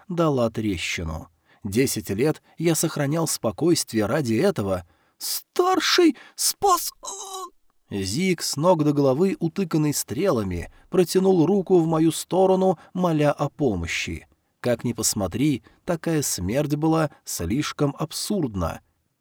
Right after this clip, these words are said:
«Кю-кю», — с грустью отозвалась радужная лиса, у которой уже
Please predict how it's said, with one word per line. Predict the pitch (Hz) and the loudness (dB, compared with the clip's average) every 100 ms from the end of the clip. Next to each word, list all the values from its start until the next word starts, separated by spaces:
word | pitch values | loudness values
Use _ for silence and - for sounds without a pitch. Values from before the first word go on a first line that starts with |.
| _ | _
«Кю-кю», — | - 339 - - 254 254 233 - _ - | 0 0 0 -2 0 0 -2 -8 _ -12
с | 98 | -8
грустью | 87 123 190 - - 190 196 | -2 0 0 -2 2 2 4
отозвалась | 185 170 160 156 180 160 131 | 0 0 2 2 2 0 -2
радужная | 151 175 165 147 165 | -2 0 0 2 2
лиса, | 160 156 - 202 156 92 - | 2 0 0 0 0 -2 -10
у | 110 | -6
которой | 107 98 117 117 | -2 0 0 0
уже | 110 101 156 165 | 0 0 0 -2